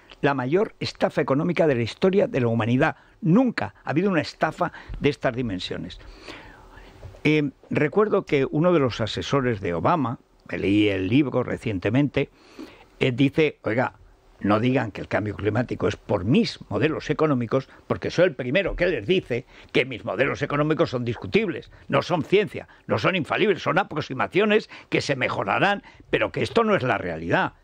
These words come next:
Esto es, bueno, suposiciones, pero también es lo mismo". Y además, al final ya contra el cambio climático que él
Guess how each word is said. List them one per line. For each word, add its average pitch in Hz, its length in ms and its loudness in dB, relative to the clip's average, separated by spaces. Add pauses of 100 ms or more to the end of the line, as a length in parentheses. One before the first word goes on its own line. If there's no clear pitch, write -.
(280)
Esto 156 340 2
es, 208 280 2 (300)
bueno, 185 240 0
suposiciones, 147 920 0 (540)
pero 95 200 0
también 131 320 0
es 143 80 2
lo 120 100 2
mismo". 127 380 0
Y 139 140 4
además, 151 500 0
al 151 160 0
final 151 280 0
ya 151 140 0
contra 151 520 0 (180)
el 120 100 -2
cambio 156 320 2
climático 139 720 0
que 202 140 2
él 170 160 -2